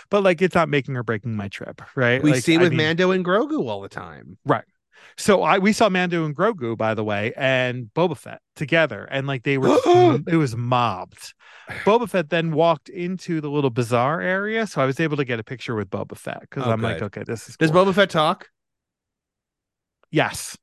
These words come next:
Speaker 2: All right,
Speaker 1: Yeah.
Speaker 2: good.
Speaker 1: Um,
Speaker 2: Was he like,
Speaker 1: then we
Speaker 2: "I'm supposed to be the crime lord"?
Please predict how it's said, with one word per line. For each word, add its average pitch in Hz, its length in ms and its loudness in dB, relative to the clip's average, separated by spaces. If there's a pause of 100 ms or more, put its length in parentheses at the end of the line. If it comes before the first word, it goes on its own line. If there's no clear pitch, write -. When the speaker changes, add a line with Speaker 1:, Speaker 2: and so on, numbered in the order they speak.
(120)
Speaker 2:
All 117 100 -2
right, 107 160 0
Speaker 1:
Yeah. - 20 -18
Speaker 2:
good. 95 240 -8 (920)
Speaker 1:
Um, 156 420 2 (760)
Speaker 2:
Was 143 120 -2
he 196 100 8
like, 220 160 4
Speaker 1:
then 165 180 -6
we 165 200 -4
Speaker 2:
"I'm 156 240 2
supposed 123 440 -6
to 117 60 -16
be 131 160 -6
the 135 100 -8
crime 139 440 -4
lord"? 98 480 -14